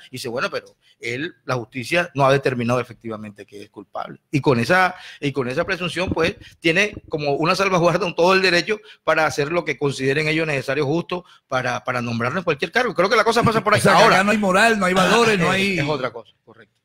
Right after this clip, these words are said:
Speaker 1: Eso es
Speaker 2: O
Speaker 1: otra
Speaker 2: sea, el
Speaker 1: cosa.
Speaker 2: deber ser.
Speaker 1: Hay, hay algo, hay, hay, hay un principio, creo que italiano, que dice que la mujer del César no solamente debe serlo, sino parecerlo. Pero bueno, eso aquí está realmente revaluado, porque inclusive, eh,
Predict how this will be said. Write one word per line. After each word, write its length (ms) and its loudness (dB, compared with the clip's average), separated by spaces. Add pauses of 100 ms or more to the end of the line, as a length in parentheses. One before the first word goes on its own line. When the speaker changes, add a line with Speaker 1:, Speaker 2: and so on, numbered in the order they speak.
Speaker 1:
Eso 180 -12
es 40 -8
Speaker 2:
O 40 -6
Speaker 1:
otra 80 -8
Speaker 2:
sea, 100 2
el 60 -2
Speaker 1:
cosa. 100 0
Speaker 2:
deber 240 0
ser. 360 -2
Speaker 1:
Hay, 220 -4
hay 180 -6
algo, 480 -2
hay, 240 -6
hay, 140 -6
hay 240 -4
un 140 -8
principio, 360 -12
creo 140 -8
que 80 -6
italiano, 320 -6
que 80 -8
dice 160 -8
que 80 -8
la 80 -6
mujer 200 -6
del 120 0
César 340 0
no 120 -8
solamente 480 -2
debe 180 4
serlo, 300 0
sino 180 -8
parecerlo. 540 0 (420)
Pero 160 -2
bueno, 220 2
eso 180 0
aquí 160 -6
está 460 2
realmente 800 0
revaluado, 720 0 (400)
porque 240 -10
inclusive, 640 -10 (420)
eh, 380 -18